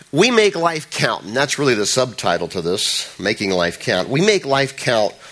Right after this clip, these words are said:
when we, as individuals, keep life from making us into something like that, something terrible,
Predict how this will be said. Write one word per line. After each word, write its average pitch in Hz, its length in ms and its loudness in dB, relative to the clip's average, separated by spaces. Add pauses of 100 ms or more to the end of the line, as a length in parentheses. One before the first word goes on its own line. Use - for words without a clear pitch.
(160)
when 139 300 2
we, 190 480 0 (960)
as 113 160 -2
individuals, 127 840 -4 (200)
keep - 260 -8
life 104 720 -4 (600)
from 110 220 0
making 120 400 0
us - 560 -4 (760)
into 98 200 -4
something 95 520 -2 (100)
like 85 360 -4
that, 71 340 -8
something 107 380 -6
terrible, 82 640 -8